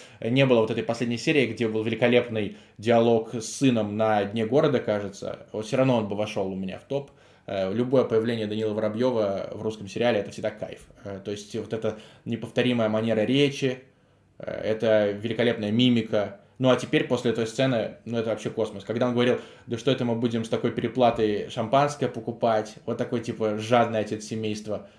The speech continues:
который работает в гостинице, где мы знаем, сколько стоит, например, шампанское. Э, вот. И диалог с сыном, типа: «Ты всё правильно сделал, но иди извини, что мне было шума». Блин, это супер, просто вообще максимально классно.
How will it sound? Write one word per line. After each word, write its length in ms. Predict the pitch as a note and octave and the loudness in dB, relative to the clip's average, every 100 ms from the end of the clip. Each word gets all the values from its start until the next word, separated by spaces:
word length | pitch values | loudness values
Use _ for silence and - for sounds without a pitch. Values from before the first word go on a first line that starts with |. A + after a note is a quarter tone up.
| _ - - | _ -6 -2
который 220 | A2 A2+ | 0 2
работает 360 | A2 A#2+ A2+ | 4 2 2
в 40 | G#2+ | 0
гостинице, 400 | A2 B2+ A2+ A2 | 0 0 -2 -2
где 160 | G#2 | -4
мы 100 | A2+ | -2
знаем, 260 | A2 A#2+ G2+ | 2 2 2
сколько 220 | A2 G#2+ | -2 -4
стоит, 180 | - G2+ | -4 -4
например, 260 | F#2 G2 G2 | -6 -10 -8
шампанское. 600 | G2+ G2+ - - - - - - - | -8 -8 -12 -14 -18 -18 -20 -20 -16
Э, 260 | - G2+ G2 | -12 -10 -8
вот. 360 | G#2 G2+ G#2 - | -4 -4 -6 -2
И 440 | B2 A#2+ A2 - - - | 0 2 2 -2 -14 -10
диалог 360 | F#2+ A#2 A#2+ - | -2 0 0 0
с 40 | |
сыном, 200 | C3+ A2+ | 0 0
типа: 200 | A#2+ A2+ | -4 -4
«Ты 120 | A#2+ | -4
всё 100 | A#2+ | -2
правильно 300 | A#2+ A#2 A2+ | 2 2 2
сделал, 280 | A2 B2 A2 | 0 2 2
но 160 | A2 A2 | 2 0
иди 140 | A#2+ | 0
извини, 260 | A2+ A2+ A2 | 0 -2 -4
что 140 | A2 | -4
мне 140 | A2 | -4
было 180 | G#2+ G#2+ | -2 -2
шума». 300 | G#2+ C#3 A#2 | -2 -2 -2
Блин, 560 | G2 A2+ B2+ B2 B2 A2 | -2 0 2 4 2 2
это 220 | B2+ D3+ | 2 0
супер, 400 | C#3+ - D#3 A#2+ | -2 -4 -2 -4
просто 480 | - A2+ C3+ - A2 | -6 -2 -2 -2 -2
вообще 340 | G2+ - A#2+ | -2 -4 -6
максимально 540 | A2 G#2+ A2+ A2 G#2+ G#2 | -4 -6 -6 -4 -4 -4
классно. 400 | A2+ G2 G2 | -4 -4 -6